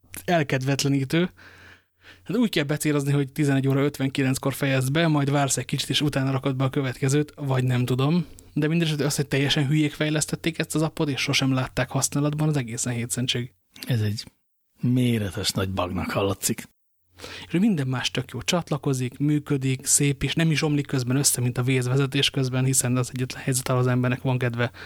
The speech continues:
Speaker 1: bugot jelenteni és nyomkodni, az, az vezetés közben. Csak valaki hülye volt. Majd az összes tesztelőn átment.
Speaker 2: Igen, nekem inkább ez a bajom, hogy az, hogy egy szoftver kijön egy nagy hibával, egyrészt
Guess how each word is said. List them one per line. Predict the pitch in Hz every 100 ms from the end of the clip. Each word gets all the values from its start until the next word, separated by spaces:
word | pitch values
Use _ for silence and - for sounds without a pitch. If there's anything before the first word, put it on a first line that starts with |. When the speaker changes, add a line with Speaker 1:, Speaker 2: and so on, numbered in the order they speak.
| - - - - - 131
Speaker 1:
bugot | 127 127 127
jelenteni | 123 120 127
és | 123
nyomkodni, | 131 123 123 120
az, | 120 120 113
az | 123
vezetés | 123 135 135 151
közben. | - 147 147 151 - - - _ -
Csak | - 247
valaki | 156 123 -
hülye | 117 110
volt. | 107 117 - _ _
Majd | 143 147 147
az |
összes | 147 - 139
tesztelőn | - - 123 123
átment. | 113 - 120 - - _ - -
Speaker 2:
Igen, | 127 123
nekem | 113 127 117
inkább | 113 117 123
ez | 117
a |
bajom, | 107 107 104
hogy | 107 110
az, | 113 -
hogy | 110
egy | 98
szoftver | - 123 - 104
kijön | - 120 107
egy | 101 107 - - - -
nagy | 117 -
hibával, | 120 117 113 120 117 - - - - - - _ - -
egyrészt | 131 120 113 -